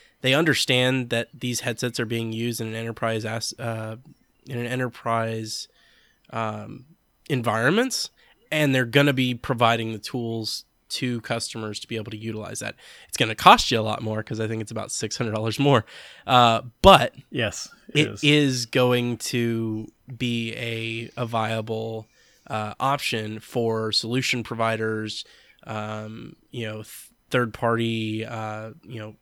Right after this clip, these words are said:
Speaker 1: content providers who are, who are looking to roll out, you know, ten devices at a location on a specific experience, um, schools,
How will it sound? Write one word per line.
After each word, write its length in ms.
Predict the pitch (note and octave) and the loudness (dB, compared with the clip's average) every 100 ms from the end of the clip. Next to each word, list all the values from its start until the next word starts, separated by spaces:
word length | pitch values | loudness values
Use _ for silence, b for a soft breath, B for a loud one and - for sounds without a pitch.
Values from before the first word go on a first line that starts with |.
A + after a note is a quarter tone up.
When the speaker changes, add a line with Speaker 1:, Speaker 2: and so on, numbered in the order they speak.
| _ | _
Speaker 1:
content 800 | - C3 A#2+ - A#2 A2+ G#2+ - - | -6 -2 -2 -4 -4 -4 -8 -10 -12
providers 480 | - A#2 A2 A2 - | -6 -2 -2 -4 -6
who 100 | A2+ | -4
are, 220 | A2 A#2 | -6 -4
who 60 | A#2 | -4
are 100 | A2+ | -4
looking 280 | A2+ A#2 A2 | -4 -4 -6
to 40 | |
roll 260 | A2 A2+ A2 | -4 -2 -2
out, 320 | A2 A2 - B B B B | -2 -4 -8 B B B B
you 100 | A#2+ | -6
know, 280 | A2 G#2+ G#2 - | -4 -4 -8 -10
ten 300 | - C3+ A#2+ | -2 0 0
devices 520 | A2 A2+ A2+ - A2 | -2 -2 -2 -2 -4
at 140 | A2 A2 | -4 -4
a 80 | A2 | -4
location 640 | G#2+ - A2+ G#2+ A2 G#2+ | -6 -4 -6 -4 -6 -8
on 140 | G#2+ | -8
a 80 | G#2+ | -6
specific 960 | G#2 - - A2+ - A2 A#2 G#2+ - _ b b | -4 -4 -6 -6 -4 -4 -8 -12 -16 _ b b
experience, 720 | - - - A2 G#2+ G#2 - - | -12 -10 -6 -6 -6 -8 -10 -10
um, 380 | C3 G#2+ G#2 A2 | -12 -10 -10 -6
schools, 720 | - - B2+ A#2 A2+ G#2+ - | -4 0 2 2 0 -4 -8